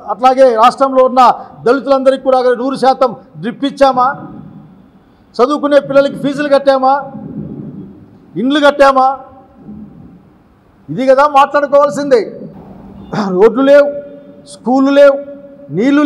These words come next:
లేవు, ఉద్యోగాలు లేవు, శాంతి భద్రతలు లేవు. ఏంటి మీరు? కాబట్టి అనంత జిల్లా ప్రజలు నేను కోరుకుంటా ఉన్నా, నిర్ణయం తీసుకోవాల్సిన కాలం వచ్చింది. ఈ దుర్మార్గమైన కుటుంబాలు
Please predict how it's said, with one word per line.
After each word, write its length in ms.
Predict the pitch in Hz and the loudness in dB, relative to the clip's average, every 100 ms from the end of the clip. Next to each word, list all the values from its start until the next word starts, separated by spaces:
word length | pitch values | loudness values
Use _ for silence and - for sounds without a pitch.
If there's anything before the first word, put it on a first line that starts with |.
| 294 | 4
లేవు, 180 | 285 - - - - - - | 4 2 -8 -18 -20 -12 -8
ఉద్యోగాలు 480 | 175 294 294 294 294 | 0 2 4 2 4
లేవు, 160 | 302 285 294 - - - - - _ _ _ _ _ _ _ _ _ _ - | 4 2 -2 -14 -20 -20 -20 -20 _ _ _ _ _ _ _ _ _ _ 0
శాంతి 280 | 220 254 247 240 | 2 2 0 0
భద్రతలు 380 | 247 269 262 269 | 0 2 2 4
లేవు. 140 | 269 262 - - - - _ _ _ _ _ _ _ 123 160 | 4 2 -8 -20 -20 -20 _ _ _ _ _ _ _ -8 -6
ఏంటి 180 | 269 311 302 | -4 -4 -6
మీరు? 240 | 285 294 277 - - - - - - | -2 0 0 -2 -10 -20 -20 -20 -16
కాబట్టి 420 | 110 156 208 170 226 139 - - - - | -8 -6 -6 -4 -4 -4 -10 -20 -20 -10
అనంత 220 | 156 226 240 | -4 -4 -4
జిల్లా 160 | 226 240 226 | -2 0 0
ప్రజలు 200 | 220 226 | 0 0
నేను 140 | 226 208 | -2 -2
కోరుకుంటా 400 | 185 233 220 214 240 | 0 0 -2 2 2
ఉన్నా, 160 | 233 254 302 - - - _ - | 2 0 0 -6 -20 -20 _ -10
నిర్ణయం 400 | 147 202 233 254 247 | -6 -4 -4 -4 -4
తీసుకోవాల్సిన 520 | 247 233 247 247 233 240 226 | -8 -2 0 0 -2 -4 0
కాలం 220 | 233 240 | 2 2
వచ్చింది. 380 | 240 247 233 240 233 - - - - - - - _ - 190 | -2 -4 -2 0 -2 -4 -16 -20 -20 -20 -20 -20 _ -8 -6
ఈ 40 | 220 | -4
దుర్మార్గమైన 720 | 185 226 262 277 240 262 247 185 123 - - _ - _ _ | -4 0 4 4 2 2 0 -2 -8 -14 -20 _ -20 _ _
కుటుంబాలు 500 | 262 302 294 277 247 | -6 -6 2 2 2